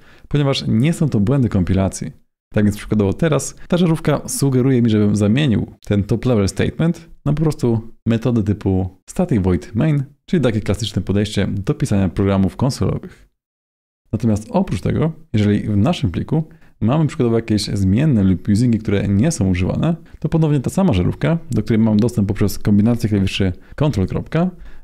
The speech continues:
będzie nam sugerowała zmiany, które warto wprowadzić. Tak więc przykładowo tutaj, jako że using system jest nieużywany, to możemy się go pozbyć poprzez właśnie tą żarówkę, dzięki jej sugestii. W ten sam sposób, mając jakąkolwiek zmienną,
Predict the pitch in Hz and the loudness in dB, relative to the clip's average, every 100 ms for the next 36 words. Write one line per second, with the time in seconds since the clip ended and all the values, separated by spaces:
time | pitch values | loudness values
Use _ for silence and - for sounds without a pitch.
0 | - 156 160 160 139 127 131 127 127 117 | -2 0 0 0 0 0 0 0 2 2
1 | 113 160 143 139 - 139 104 101 95 - | 0 0 0 -2 -2 0 0 2 0 0
2 | 95 - 90 87 90 - - - _ _ | -4 -2 0 0 -2 -8 -16 -20 _ _
3 | - - 107 104 - 143 113 95 - - | -8 -2 0 -2 -2 0 0 0 -4 -2
4 | 139 170 - _ _ _ - 113 104 101 | 0 0 -4 _ _ _ -2 0 2 2
5 | 117 123 104 - 151 - 95 90 - 107 | 2 2 0 0 -4 0 0 0 2 2
6 | 143 87 87 135 156 - - _ _ _ | 2 0 -2 -2 -2 -4 -14 _ _ _
7 | - 185 165 135 120 117 151 123 113 - | -4 0 2 0 0 0 -2 0 -2 -4
8 | - - - 180 170 113 104 92 95 90 | -12 -20 -6 -4 0 0 2 0 0 2
9 | 135 143 120 110 - _ 104 107 156 - | 0 0 -2 -4 -8 _ 0 0 0 0
10 | 95 - 92 95 - - - - _ _ | 0 0 -2 -2 -4 -10 -12 -16 _ _
11 | _ _ _ - 170 123 85 - 143 143 | _ _ _ -4 -2 -2 -4 -4 -4 -6
12 | - - 110 107 110 107 101 165 110 92 | -8 -2 0 2 2 0 2 2 2 2
13 | 95 - 131 156 | 2 0 0 -2